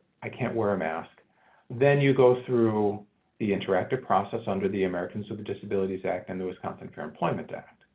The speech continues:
which is our state version of the A D A. And we then,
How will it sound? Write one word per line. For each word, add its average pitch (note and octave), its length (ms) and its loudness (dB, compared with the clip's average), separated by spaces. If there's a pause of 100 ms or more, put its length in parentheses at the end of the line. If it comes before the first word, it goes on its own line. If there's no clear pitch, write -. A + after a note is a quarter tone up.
(440)
which - 140 -8
is F#2+ 140 -6
our E2+ 300 -2 (680)
state A2+ 340 2 (240)
version G2 380 0
of E2 80 -10
the F2 120 -4
A D#2+ 120 -2
D D2 160 -8
A. D2+ 160 -8 (920)
And G#2 360 2 (140)
we A2+ 160 -2
then, G#2+ 500 2